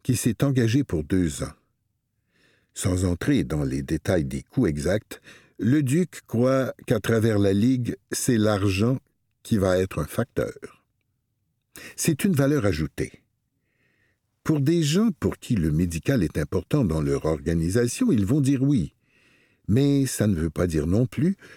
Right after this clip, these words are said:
que ceux qui vont dire non n'ont pas le bien-être des joueurs à cœur. Au niveau médical, à travers la Ligue, d'après moi, personne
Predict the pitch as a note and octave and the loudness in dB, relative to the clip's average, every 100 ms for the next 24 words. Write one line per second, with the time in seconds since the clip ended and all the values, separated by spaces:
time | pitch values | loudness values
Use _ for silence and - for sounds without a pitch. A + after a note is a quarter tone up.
0 | _ - D3+ - A3+ A#3 - G2 G2 A#2+ | _ -2 -2 0 -2 -2 -2 0 2 0
1 | F#2+ F#2 F2 F#2 G#2 E3 F3+ _ _ _ | 2 0 2 2 2 0 -4 _ _ _
2 | - B2+ C3 D#3 E3 F2 D#2 C#2+ F#2+ F2+ | 0 0 2 0 2 2 0 2 2 2
3 | A2+ G#2 D#2+ D2+ D#2+ D#2+ G2+ D#2+ D2 D2 | 2 0 -4 -2 -2 0 0 0 -2 -2
4 | C#2 - - _ _ _ _ - F#2+ D#2 | -2 -4 -12 _ _ _ _ -2 0 0
5 | D#2+ E2 E2 G#2 - C#3 E3+ F3 D#3 G2+ | 0 0 0 -2 0 0 0 -4 -8 -10
6 | - D2+ D#2 F2 G2+ C3+ E3+ D#3 C3+ - | -6 -2 0 0 2 2 0 0 -4 -6
7 | - - F#2 D#3 C#3 D3+ D#3 D#3 D#3 _ | -20 -10 -2 -2 2 2 2 0 -4 _
8 | _ _ _ _ F3 - - C#2+ C2 C2+ | _ _ _ _ -2 -2 -2 -2 -2 -6